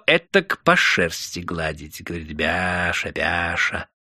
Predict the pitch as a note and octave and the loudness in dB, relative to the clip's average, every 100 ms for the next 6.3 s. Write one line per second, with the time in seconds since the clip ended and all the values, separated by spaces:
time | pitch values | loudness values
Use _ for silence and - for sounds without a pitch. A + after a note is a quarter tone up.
0 | _ _ _ F2 G#2 C3 C#3 C#3+ C#3 B2+ | _ _ _ 4 6 8 8 6 4 4
1 | C#3 C#3 C3+ C#3+ B2+ C#3 C3 - C3 B2+ | 4 6 8 6 6 4 4 6 4 4
2 | - - - - - G3 A#3 G#3 F3+ G#2+ | 0 -2 -2 -4 4 6 8 6 4 2
3 | E2+ A2 E3 D3 B2 B2+ A#2+ A2+ B2+ B2 | 0 6 8 8 8 8 8 8 6 6
4 | C3 A2+ A#2+ G#2 F#2+ G2+ E2+ A2+ A2 G2+ | 4 6 6 6 6 2 6 8 8 8
5 | F#2+ E2+ - F2+ E2+ B2 C3+ G#2+ F#2+ G#2 | 6 2 -4 -6 2 4 6 6 4 2
6 | - D2+ D2+ | -4 -6 -12